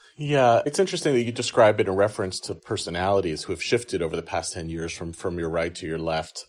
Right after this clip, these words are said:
Maybe that's partly what happened. Maybe, maybe the culture shifted. Maybe the policies shifted. Maybe people became so convinced that this is entrenched to the point that there's point of no return.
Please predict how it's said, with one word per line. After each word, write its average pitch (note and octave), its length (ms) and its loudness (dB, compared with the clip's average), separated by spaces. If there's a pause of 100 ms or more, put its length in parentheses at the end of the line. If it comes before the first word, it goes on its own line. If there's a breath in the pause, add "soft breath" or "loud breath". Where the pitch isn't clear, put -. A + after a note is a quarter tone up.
Maybe E3 240 0
that's E3+ 160 2
partly C#3 280 4
what C#3 140 -2
happened. C#3+ 440 0
Maybe, A#2+ 540 0 (320 loud breath)
maybe A#2 180 2
the A2 60 0
culture A2 340 -2
shifted. A2 480 -2
Maybe G#2 200 0
the G2 100 0
policies G2+ 560 2
shifted. G2 440 -2
Maybe G#2+ 300 0
people A2+ 340 -6
became F#2+ 480 -4
so F#2 360 0
convinced F#2 800 -4 (880 soft breath)
that F#2 340 0
this G2 220 -4
is - 320 -4 (560)
entrenched A2+ 640 -2
to - 60 -18
the F#2+ 80 -6
point G#2 500 -4
that F#2+ 100 -2
there's G2 160 -4
point G#2 240 -2
of F#2 80 -4
no F#2+ 120 0
return. G2 520 -4